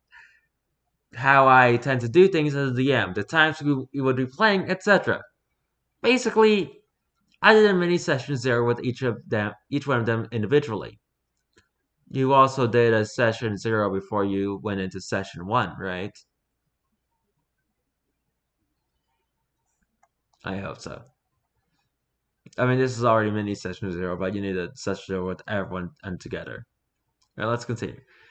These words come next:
Now, mind you, this is not supposed to replace a session zero with everybody present. Oh, wow, just re-, eat, eat, eat the very next line, and I would have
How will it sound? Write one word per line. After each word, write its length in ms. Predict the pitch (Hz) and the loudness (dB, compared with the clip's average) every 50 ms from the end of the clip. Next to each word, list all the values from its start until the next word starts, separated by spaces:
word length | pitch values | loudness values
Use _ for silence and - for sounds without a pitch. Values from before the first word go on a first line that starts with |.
| _ _ _ | _ _ _
Now, 120 | - 143 165 | -4 -2 4
mind 260 | 202 226 240 233 202 | 6 6 6 6 6
you, 280 | 202 202 196 185 196 - - _ _ - | 4 4 4 2 0 -4 -16 _ _ -2
this 180 | 254 247 - | -2 -2 -2
is 200 | 262 240 - - | -6 -8 -6 0
not 280 | 214 220 208 202 196 - | 2 4 4 4 2 0
supposed 460 | - 180 - - 190 196 190 190 190 | -6 -8 -2 2 4 4 4 4 2
to 140 | 185 170 143 | -2 -2 0
replace 600 | 135 143 131 123 - - - 185 185 156 147 - | 0 -2 -4 -4 -8 -2 0 2 2 2 2 -2
a 100 | - 127 | -6 -8
session 400 | 120 - 143 131 123 - 127 117 | -4 0 0 -2 0 -2 -6 -4
zero 200 | 110 123 117 113 | -2 0 0 0
with 140 | 107 107 120 | 0 0 0
everybody 720 | 127 131 120 110 104 101 _ - 117 95 107 104 101 95 | 0 0 0 0 -4 -6 _ -8 -4 -4 -2 -2 -4 -4
present. 360 | - - 123 107 101 98 - - | -4 -2 -2 -2 -2 -4 -8 -2
Oh, 160 | - 170 135 95 | -2 -2 0 0
wow, 240 | 104 107 98 87 | 0 -2 -2 -4
just 240 | 85 101 95 - - | -4 -8 -10 -10 -6
re-, 160 | 117 113 101 _ - | -8 -8 -8 _ -6
eat, 200 | 120 104 107 - _ _ _ _ _ _ - | -4 -4 -4 -6 _ _ _ _ _ _ -8
eat, 260 | 110 110 113 107 113 - | -4 -4 -4 -4 -6 -4
eat 180 | 117 113 101 - | -4 -4 -4 -2
the 280 | 110 104 101 95 - - 90 78 90 | -4 -4 -4 -4 -8 -10 -14 -16 -10
very 320 | - 135 131 131 127 127 | -2 0 2 2 2 2
next 320 | 120 117 113 110 - - | 0 0 -2 -4 -6 -2
line, 260 | 120 110 104 104 101 95 | -2 0 0 0 -4 -6
and 200 | - 107 101 98 | -8 -6 -4 -2
I 120 | 101 104 | -2 -2
would 140 | 101 101 101 | -2 -2 -2
have 120 | 101 101 | -4 -6